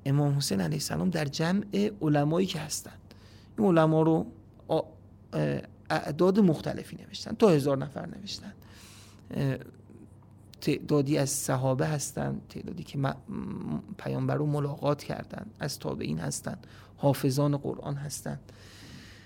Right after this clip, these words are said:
اه، شارحان قرآن هستن. خب اون موقع هم نهاد علم و نهاد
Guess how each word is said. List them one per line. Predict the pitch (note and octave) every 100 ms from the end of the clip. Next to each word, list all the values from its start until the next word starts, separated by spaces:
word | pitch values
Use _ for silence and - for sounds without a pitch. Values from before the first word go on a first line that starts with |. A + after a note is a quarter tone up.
| - - - - - - - - -
اه، | C#3
شارحان | B2+ - C3+ C3 B2 D3 C#3+
قرآن | D3+ D3+ -
هستن. | F3+ G3 - A#3
خب | - - -
اون | F3
موقع | E3 D#3+ G3
هم | G3+
نهاد | E3+ D#3 D3+ D3+ D#3 -
علم | D#3 D3+ D3+
و | D3
نهاد | D3 D3 C#3 C#3